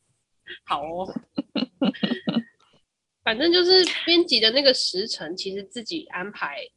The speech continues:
都是偏自己安排的啦。就是他会给你，就是一，某一个，某一段时间的你的任务有哪些，哪些，哪些，哪些，然后每一个的进稿日期是什么时候，什么时候，然后你就要自己去排说你什么时候要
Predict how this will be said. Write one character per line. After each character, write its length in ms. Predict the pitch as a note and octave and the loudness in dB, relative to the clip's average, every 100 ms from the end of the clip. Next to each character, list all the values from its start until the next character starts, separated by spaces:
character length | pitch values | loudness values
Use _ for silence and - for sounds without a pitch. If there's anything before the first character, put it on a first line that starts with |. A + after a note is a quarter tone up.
| _ | _
都 160 | C#4+ D#4+ | 2 2
是 160 | E4+ D#4+ | 2 -2
偏 340 | - B3 B3+ | 2 2 2
自 100 | - | -4
己 160 | A#3+ - | -8 -8
安 220 | - E3+ | -8 -10
排 200 | - C#3 - | -10 -12 -14
的 100 | - | -14
啦。 120 | - | -10
就 80 | - | -8
是 240 | A3+ A#3+ A#3+ _ _ | -6 -6 -6 _ _
他 160 | - A#3+ | 0 2
会 240 | B3 A#3+ - _ | 4 0 -4 _
给 140 | G3 | 0
你， 400 | G3+ G3 E3 - - - | 2 0 -2 -6 -16 -8
就 100 | G#3+ | -6
是 160 | A3 - - | -4 -6 -8
一， 180 | G3+ - | -12 -8
某 240 | G#3 F3 | -2 0
一 120 | A3 | -2
个， 200 | A#3+ A#3 - | -2 -4 0
某 160 | G3+ | 0
一 60 | G#3 | 2
段 180 | D4+ D4 | 4 2
时 220 | - F3 | -2 -6
间 200 | F3 G3+ | -4 -2
的 120 | G3+ | 0
你 120 | F3+ | -2
的 120 | D#3 D3 | -2 -2
任 200 | G#3+ G3 | -2 -2
务 140 | G#3+ | -4
有 140 | F3 | -4
哪 160 | D#3+ D#3+ | -2 -4
些， 100 | G#3 | -4
哪 140 | G#3+ | -6
些， 120 | - G3+ | -6 -8
哪 140 | F3+ | -10
些， 140 | - F3 | -8 -10
哪 140 | D#3+ | -8
些， 140 | - | -8
然 120 | D#3+ D#3+ | -8 -8
后 100 | G3 | -6
每 200 | D#3 D#3 | -4 -4
一 40 | |
个 120 | D#3 | -4
的 120 | D#3 | -6
进 240 | D#3+ - F#3 | -6 -6 -6
稿 180 | C#3 - | -6 -6
日 120 | F#3+ | -8
期 180 | F3+ E3+ | -8 -8
是 220 | G#3+ G3 | -8 -8
什 140 | G3 | -8
么 100 | D#3 | -8
时 160 | E3+ E3+ | -6 -4
候， 140 | F#3+ | -4
什 100 | F#3+ | -6
么 140 | D3+ - | -10 -16
时 120 | - | -14
候， 200 | E3+ - _ - _ | -12 -14 _ -20 _
然 100 | D#3 | -8
后 80 | F#3+ | -6
你 60 | F#3 | -2
就 80 | |
要 80 | F3+ | -2
自 140 | F#3 G3+ | 0 -2
己 80 | |
去 100 | D3+ | -4
排 260 | G3+ - C#3 | -6 -14 -14
说 400 | - F3 D#3+ E3+ - _ _ _ _ | -10 -6 -6 -6 -12 _ _ _ _
你 400 | F3+ E3 D#3 E3 | -6 -4 -6 -8
什 140 | F3 | -8
么 100 | D#3 | -6
时 140 | - | -6
候 340 | E3+ F#3+ F#3 - | -4 -2 0 0
要 300 | G3+ F3 D3+ | -2 -2 -2